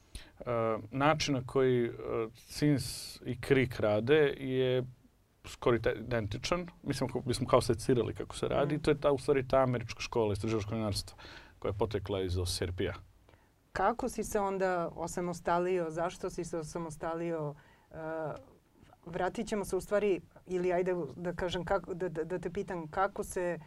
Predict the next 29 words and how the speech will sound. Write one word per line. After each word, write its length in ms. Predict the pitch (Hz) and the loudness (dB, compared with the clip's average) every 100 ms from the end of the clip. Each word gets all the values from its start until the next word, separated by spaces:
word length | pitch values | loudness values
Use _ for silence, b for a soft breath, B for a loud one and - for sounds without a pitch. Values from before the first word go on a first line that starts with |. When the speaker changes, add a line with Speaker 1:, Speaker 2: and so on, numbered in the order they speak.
| B B B 156 | B B B -12
Speaker 2:
biraju 520 | 151 185 196 190 170 | 0 4 4 4 0
teme, 420 | 175 165 165 156 143 | -2 -2 -2 -4 -6
jer 220 | 160 156 | -6 -6
čini 220 | 156 185 | -2 -2
mi 140 | 190 175 | -2 -2
se 140 | 180 | -4
da 140 | 165 160 | -4 -2
ta 200 | 180 175 | -2 -2
tvoja 580 | - 170 170 165 156 151 B B B | -2 -2 -2 -2 -4 -8 B B B
veza 400 | 156 170 170 165 | -4 0 0 0
sa, 440 | 160 170 156 156 143 - | -2 -2 0 -2 -4 -10
ovaj, 560 | 165 160 156 151 151 - - | -10 -8 -6 -2 -4 -6 -8
zanimanje 580 | 165 170 180 190 180 165 | -4 -2 0 -2 -2 0
za 160 | 185 | 0
kriminal 600 | - 190 175 175 175 156 151 B B B | 2 2 4 2 2 -2 -6 B B B
je 120 | 170 | -2
neka, 540 | 170 165 156 165 160 151 151 b b b _ 151 - | -2 -2 -2 -2 -4 -6 -10 b b b _ -16 -12
neka 380 | 165 160 160 | -10 -8 -4
linija 420 | 160 185 190 185 160 | 0 2 4 2 2
koju 180 | 175 | 0
u 40 | 165 | -2
stvari 260 | 185 170 | 0 -2
vučeš 320 | 160 165 127 117 | 0 0 2 0
Speaker 1:
Pa, 60 | |
Speaker 2:
od 80 | 120 | -2
početka. 540 | 165 151 151 - - 151 - | -4 -4 -6 -6 -8 -8 -10
Speaker 1:
da, 460 | 139 139 165 139 - | -4 2 6 6 4
e, 140 | 139 131 | 0 0
mislim, 320 | 151 147 | 0 2